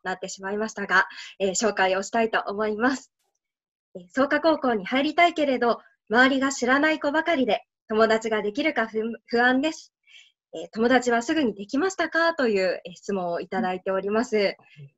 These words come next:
Speaker 1: ー、それでは、順番を今度は逆にして、鈴木さんから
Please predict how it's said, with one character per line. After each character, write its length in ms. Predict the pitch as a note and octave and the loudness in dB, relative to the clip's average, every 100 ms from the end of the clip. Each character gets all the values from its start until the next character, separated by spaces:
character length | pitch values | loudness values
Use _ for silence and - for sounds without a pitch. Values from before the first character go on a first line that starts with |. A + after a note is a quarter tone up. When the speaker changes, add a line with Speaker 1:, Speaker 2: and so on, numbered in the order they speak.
| - F#3+ | -16 -8
Speaker 1:
ー、 40 | |
そ 120 | A3 | 2
れ 100 | A3+ | 6
で 100 | B3 | 6
は、 220 | A3+ F#3 - _ - | 4 2 -2 _ 4
順 260 | C4 C4+ | 4 4
番 220 | C4+ C4 | 4 2
を 80 | C4 | 2
今 140 | C4+ B3 | 0 -2
度 80 | |
は 60 | F3 | -4
逆 260 | G#3 - D4 | -8 -4 -2
に 100 | D#4 | -2
し 120 | - | -2
て、 200 | D4 C#4+ | 0 -2
鈴 240 | - A3 D#4+ | -4 -6 -4
木 80 | - | 0
さ 120 | E4+ | -2
ん 40 | |
か 100 | D#4 | 0
ら 160 | D#4 | -4